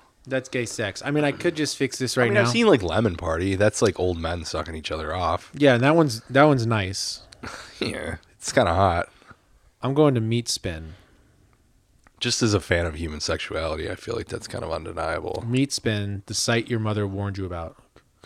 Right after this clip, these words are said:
Speaker 1: Oh, yeah, yeah, okay.
Speaker 2: So you have seen dicks going into, you've seen male,
Speaker 1: Yeah.
Speaker 2: male dicks going into male butts.
Speaker 1: This looks like it might be a trans situation. I don't know.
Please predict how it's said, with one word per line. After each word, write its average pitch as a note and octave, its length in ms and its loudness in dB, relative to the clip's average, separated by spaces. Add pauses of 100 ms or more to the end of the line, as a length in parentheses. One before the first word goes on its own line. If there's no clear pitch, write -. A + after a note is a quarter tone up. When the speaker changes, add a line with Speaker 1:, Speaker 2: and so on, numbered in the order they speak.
(240)
Speaker 1:
Oh, A#3 120 12
yeah, C#4+ 320 12
yeah, F3 340 8
okay. D#3 420 6 (380)
Speaker 2:
So - 100 -2
you C3 140 8
have A#2+ 180 10
seen E2 200 -6
dicks - 260 -12 (180)
going D#2+ 280 -4
into, D#2 220 -4 (920)
you've A#2 220 4
seen B2+ 260 8
male, G#2 180 10
Speaker 1:
Yeah. A#2 240 8
Speaker 2:
male G#2+ 220 8
dicks G2 280 2
going E2 220 -4
into D#2 140 -8
male D2+ 240 -4
butts. C#2+ 320 -6
Speaker 1:
This F3+ 260 0
looks - 240 0
like D#3 300 4
it A#2 100 0
might A#2 320 0
be G#2+ 340 0
a G#2 100 -4
trans A#2+ 760 -2
situation. F3 800 2
I C3 180 -2
don't C3 220 0
know. A#2+ 360 0